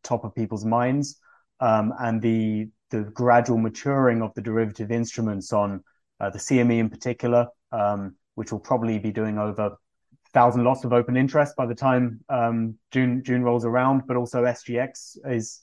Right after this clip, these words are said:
has seen some trade on their contracts. These are starting to become meaningful things now that I think, um, will be big fixtures of the market going forward. And I think this, this conference might have a few, uh,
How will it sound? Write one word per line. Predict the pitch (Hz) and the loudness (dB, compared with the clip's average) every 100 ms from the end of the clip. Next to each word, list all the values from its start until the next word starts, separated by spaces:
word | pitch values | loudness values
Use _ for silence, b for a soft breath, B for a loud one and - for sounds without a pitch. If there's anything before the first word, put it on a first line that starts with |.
| - | -12
has | 110 - | -12 -4
seen | 123 120 | -4 -2
some | 117 | -4
trade | - 123 120 117 | 0 2 2 2
on | 113 | 2
their | 120 | 2
contracts. | 123 131 123 135 131 - b b b | 2 -4 -2 -4 -4 -14 b b b
These | 127 143 135 | 4 4 6
are | 127 | 2
starting | - 131 123 117 | 4 4 4 2
to | 117 | -4
become | 110 120 117 | -6 -2 0
meaningful | 120 117 110 120 110 104 | 2 0 -2 -4 -6 -4
things | 123 113 107 | -2 -2 0
now | 113 104 101 | 2 2 2
that | 107 107 | -2 -4
I | 98 | -4
think, | 120 101 | -6 -4
um, | 110 104 101 95 _ _ _ - | 0 0 0 -8 _ _ _ -2
will | 123 131 | 2 4
be | 117 110 | 2 -2
big | 98 - 117 - | -2 -4 -4 -4
fixtures | 120 113 - 107 92 | -4 -4 -4 -10 -8
of | 104 | -6
the | |
market | 107 110 - 104 | 0 0 -2 -6
going | 110 101 | -6 -6
forward. | - 117 101 92 | -4 -4 -4 -6
And | 101 101 | -4 -4
I | |
think | 101 117 104 | -4 -8 -6
this, | 110 104 - b b - | -10 -10 -18 b b -8
this | 123 | -2
conference | 139 123 120 113 | 0 0 -2 -4
might | 123 113 110 _ _ - | 0 0 -2 _ _ -12
have | 117 107 | -6 -4
a | 104 | -6
few, | _ 127 110 107 101 _ _ _ _ - | _ -2 0 0 -4 _ _ _ _ -2
uh, | 113 101 98 | 2 2 2